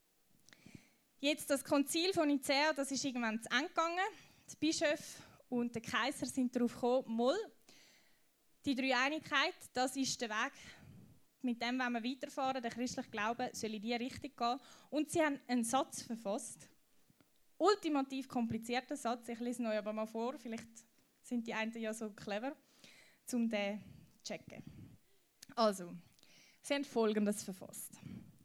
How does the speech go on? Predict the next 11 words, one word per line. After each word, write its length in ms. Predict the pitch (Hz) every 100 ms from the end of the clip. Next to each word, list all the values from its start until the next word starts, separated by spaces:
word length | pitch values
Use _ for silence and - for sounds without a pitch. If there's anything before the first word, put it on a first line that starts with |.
| - - - -
"Wir 200 | 262 285
glauben", 600 | 240 226 302 349 285 302 - _
hoppla, 320 | 240 226 - - - _ -
"wir 200 | 277 269
glauben 640 | 247 226 302 320 226 254
an 160 | 247 247
den 200 | 226 226
einen 400 | 240 269 320 285
Gott, 360 | 202 196 - - - - 262
den 160 | 233
Vater, 640 | 226 214 208 254 311 311